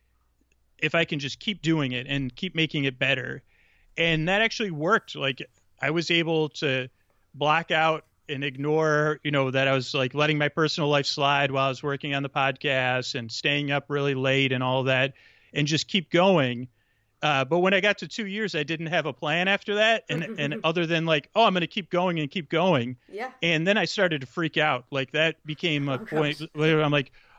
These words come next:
Speaker 1: "Oh, I'm working ninety hours a week on this and my day job." And it, it, I started to kind of um, maybe feel, like, sorry for myself and overwhelmed and worried about things out of my control.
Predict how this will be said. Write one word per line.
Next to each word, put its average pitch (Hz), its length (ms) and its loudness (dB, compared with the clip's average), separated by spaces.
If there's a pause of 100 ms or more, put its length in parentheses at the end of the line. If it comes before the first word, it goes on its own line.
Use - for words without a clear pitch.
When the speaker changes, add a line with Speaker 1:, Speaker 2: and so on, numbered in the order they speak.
(120)
Speaker 1:
"Oh, 226 260 6
I'm 196 120 4
working 190 420 0
ninety 202 320 -2
hours 208 260 0
a 180 60 0
week 208 240 -2
on 190 160 0
this 196 240 0
and 196 180 2
my 180 100 4
day 175 240 0
job." 185 520 4 (120)
And 151 160 0
it, 151 200 -4
it, 151 240 -4
I 151 80 2
started 165 440 0
to 143 140 -2
kind 156 220 0
of 131 240 -2 (800)
um, 131 640 0
maybe 185 280 0
feel, 196 280 4
like, 147 240 2
sorry 175 400 2
for 180 140 -6
myself 165 560 0
and 139 120 -4
overwhelmed 156 920 2
and 127 180 0
worried 160 300 4
about 156 280 0
things 160 240 -4
out 151 140 4
of 147 60 0
my 143 100 0
control. 143 800 -2